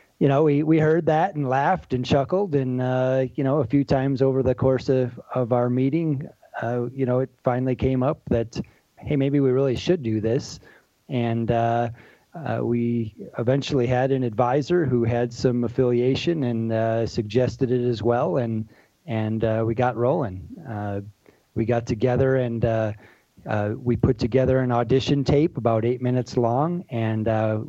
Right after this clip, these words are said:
Adam and I just had a blast doing that. It was really fun. We knew we had to be,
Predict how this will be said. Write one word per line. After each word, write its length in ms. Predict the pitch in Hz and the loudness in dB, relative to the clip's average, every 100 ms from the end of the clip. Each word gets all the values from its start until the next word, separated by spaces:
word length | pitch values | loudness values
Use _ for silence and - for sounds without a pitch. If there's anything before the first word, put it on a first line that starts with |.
| 131 | 0
Adam 220 | 131 139 | 2 2
and 80 | 123 | 2
I 140 | 123 | 0
just 140 | 117 | 0
had 120 | 123 110 | 2 0
a 60 | |
blast 520 | 104 120 120 110 - - | 2 2 2 0 -2 0
doing 340 | 117 107 104 | 0 0 -2
that. 340 | 98 95 - - | -4 -4 -6 -6
It 80 | 123 | -2
was 180 | 113 101 | -2 0
really 320 | 120 120 120 | 2 2 0
fun. 520 | 110 127 127 135 143 | 2 2 2 0 0
We 100 | 120 | 0
knew 180 | 117 127 | 2 4
we 120 | 127 | 4
had 220 | 127 131 | 2 2
to 60 | 123 | 0
be, 300 | 123 127 120 | 0 0 -2